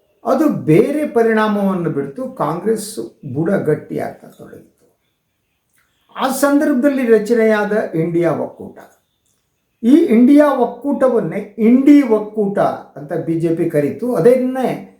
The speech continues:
ಆ, you see, ಮಾಧ್ಯಮಗಳು ಏನಿವೆ, ಗೋಧಿ ಮೋದಿ ಮೀಡಿಯಾಗಳು ಇಂಡಿ ಅನ್ನೋದನ್ನ ಎತ್ಕೊಂಡ್ರು. ಇಂಡಿಯಾ ಅಂತಂದ್ರೆ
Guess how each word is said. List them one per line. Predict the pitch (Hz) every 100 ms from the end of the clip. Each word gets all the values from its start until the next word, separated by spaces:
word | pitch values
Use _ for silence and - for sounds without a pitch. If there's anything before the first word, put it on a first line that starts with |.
| _ _ _ _ -
ಆ, | 80 82 76 76 78 -
you | - 160
see, | - 208 139
ಮಾಧ್ಯಮಗಳು | 156 175 180 190 165 135 - -
ಏನಿವೆ, | 120 123 147 139
ಗೋಧಿ | 123 156 165 165 147 143 -
ಮೋದಿ | 131 151 156
ಮೀಡಿಯಾಗಳು | 151 117 117 120 98 95 113 107 - - _ -
ಇಂಡಿ | 185 220 214 240
ಅನ್ನೋದನ್ನ | 196 175 156 147 143
ಎತ್ಕೊಂಡ್ರು. | 131 117 - 135 165 143
ಇಂಡಿಯಾ | 180 190 214 247 240
ಅಂತಂದ್ರೆ | 208 - 151 131 123 202 196 -